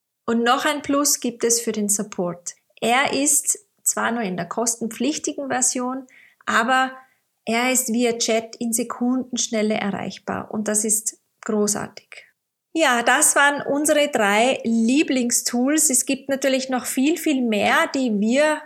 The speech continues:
ständig verwenden, aber Canva, StreamYard und MailerLite haben wir wirklich täglich im Einsatz und diese drei können wir uneingeschränkt für alle, die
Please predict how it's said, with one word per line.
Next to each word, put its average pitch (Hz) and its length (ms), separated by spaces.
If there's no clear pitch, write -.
ständig 262 520
verwenden, 262 840
aber 233 560
Canva, 269 640
StreamYard 247 800
und 226 140
MailerLite 220 760
haben 233 200
wir 226 140
wirklich 226 400
täglich 262 480
im 202 100
Einsatz 220 800
und 240 580
diese 262 300
drei 226 380
können 240 420
wir 240 340
uneingeschränkt 240 1080
für - 260
alle, 247 400
die 277 440